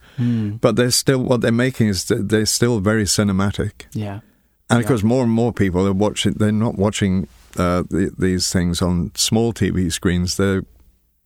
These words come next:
Speaker 2: you know, you go to people's houses, the
Speaker 1: Giant T Vs.
Speaker 2: Yeah, um,
Speaker 1: Sure.
Speaker 2: giant T V and s-, projection.
Speaker 1: Sure.
Speaker 2: But it, what, however they're watching it, even if they're on the,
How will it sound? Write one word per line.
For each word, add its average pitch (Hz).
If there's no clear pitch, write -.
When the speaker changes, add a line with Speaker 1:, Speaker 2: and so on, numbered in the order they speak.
Speaker 2:
you -
know, 98
you 98
go 95
to 92
people's 92
houses, 92
the 92
Speaker 1:
Giant 101
T 104
Vs. 101
Speaker 2:
Yeah, 127
um, 95
Speaker 1:
Sure. -
Speaker 2:
giant 95
T 90
V 92
and 101
s-, -
projection. 95
Speaker 1:
Sure. 156
Speaker 2:
But 123
it, 123
what, 123
however 139
they're 107
watching 107
it, 82
even 120
if 110
they're 104
on 202
the, 98